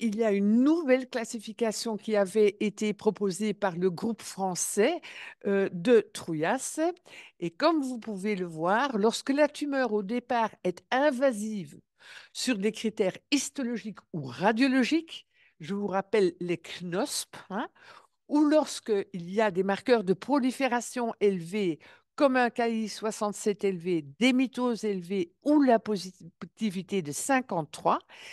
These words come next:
Et lorsque vous combinez ces deux, vous, vous obtenez plusieurs grades, A un, un B, deux A, deux B, deux B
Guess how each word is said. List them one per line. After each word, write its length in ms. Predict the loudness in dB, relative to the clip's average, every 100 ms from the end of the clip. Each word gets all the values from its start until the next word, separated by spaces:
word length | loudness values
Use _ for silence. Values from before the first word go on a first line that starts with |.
| -18 -8
Et 80 | 0
lorsque 320 | 0 0 -2
vous 220 | -2 -2
combinez 960 | -8 0 4 4 4 4 6 4 2 -4 _ _ _ _
ces 280 | -10 -2 -2
deux, 380 | 2 2 2 0
vous, 100 | -4
vous 180 | -6 -4
obtenez 460 | -4 -4 -2 -2
plusieurs 460 | -2 -4 -4 -2 -2
grades, 480 | -4 0 2 2 -2 _
A 260 | -8 -8 -8 -4
un, 360 | -2 0 -2 -8 _ _ _ _
un 220 | -14 -14
B, 460 | -10 -6 -4 -4 -8 _ -10
deux 220 | -6 -6 -4
A, 260 | -4 -4 -10 _
deux 200 | -10 -10
B, 300 | -6 -2 -2
deux 240 | -4 -6
B 280 | -6 -4 -6